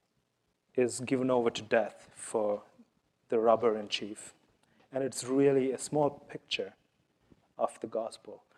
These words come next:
When we read narratives like this in the, in, in the Gospels, we should know that in, in the narrative, Jesus is revealed.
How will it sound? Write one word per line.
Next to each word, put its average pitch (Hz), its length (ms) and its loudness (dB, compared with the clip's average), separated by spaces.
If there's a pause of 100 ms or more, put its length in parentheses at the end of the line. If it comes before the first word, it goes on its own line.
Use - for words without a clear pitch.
(200)
When 165 160 8
we 156 80 12
read 147 480 6
narratives 131 580 2
like 117 220 2
this 113 180 -2
in 117 140 -6
the, 127 140 -4
in, 135 240 -6 (100)
in 131 200 -2
the 120 80 -2
Gospels, 113 640 0 (1400)
we 139 100 6
should 139 200 2
know 131 320 0
that 120 240 0
in, 165 360 4
in 156 120 4
the 151 80 6
narrative, 131 640 2
Jesus 135 400 4
is 120 300 0
revealed. 117 560 0